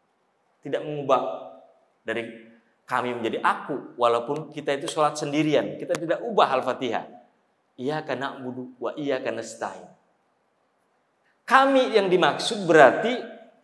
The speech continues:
secara lahir dan batin.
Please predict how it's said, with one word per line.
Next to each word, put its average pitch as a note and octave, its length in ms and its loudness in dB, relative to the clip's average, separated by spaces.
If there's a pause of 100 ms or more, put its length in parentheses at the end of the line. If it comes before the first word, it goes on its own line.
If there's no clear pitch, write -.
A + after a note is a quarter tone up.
(120)
secara G3 960 4 (400)
lahir G3 480 8
dan F3+ 160 6
batin. F#3+ 480 4